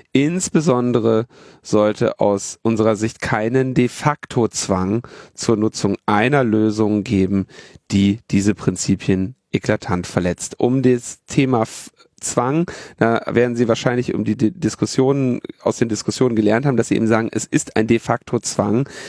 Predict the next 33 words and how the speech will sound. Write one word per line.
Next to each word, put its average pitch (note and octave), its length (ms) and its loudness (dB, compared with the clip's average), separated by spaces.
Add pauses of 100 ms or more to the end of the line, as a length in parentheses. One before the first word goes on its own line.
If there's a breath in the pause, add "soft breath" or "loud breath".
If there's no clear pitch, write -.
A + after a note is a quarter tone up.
(140 loud breath)
wenn B2 280 -4
halt, A2+ 280 0
ne, A2 280 2
Länder A2+ 520 2
so A#2 140 0
und A#2+ 120 0
so A#2 80 0
viel A2+ 160 -2
Geld A2 300 2
investieren A2 880 0 (320 loud breath)
und A2 220 0
in A#2 100 2
ihren A#2 280 0
Verordnungen A#2+ 580 0
drinstehen A#2 560 0
haben, A2+ 240 0
„Macht A#2 260 0
das A#2+ 200 0
mal A2 180 0
damit“, A2 540 0 (360 loud breath)
dann A2+ 260 0
ist - 280 0
es B2+ 200 0
halt A2+ 320 0 (340)
letztendlich A2 760 0
etwas, - 360 -2
was - 220 -2
den G2 160 0
Menschen F#2+ 380 0
keine F#2+ 360 0
andere, F#2 460 0 (240)
äh, C#2 360 -2
informierte G2 760 0